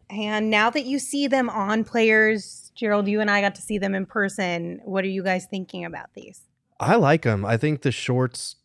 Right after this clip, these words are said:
Speaker 2: help make them even better.
Speaker 1: The shorts are dope.
Speaker 2: Yeah, the little, the little colored ring at the bottom is really
Speaker 1: Yeah.
Speaker 2: nice touch. Um, and I, I liked them. I,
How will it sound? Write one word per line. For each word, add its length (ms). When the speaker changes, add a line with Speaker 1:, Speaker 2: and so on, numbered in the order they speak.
Speaker 2:
help 260
make 320
them 220
even 260
better. 420
Speaker 1:
The 60
shorts 460
are 160
dope. 420
Speaker 2:
Yeah, 480
the 80
little, 380
the 380
little 280
colored 340
ring 180
at 100
the 80
bottom 320
is 120
really 220
Speaker 1:
Yeah. 60
Speaker 2:
nice 200
touch. 520
Um, 560
and 120
I, 180
I 120
liked 380
them. 360
I, 120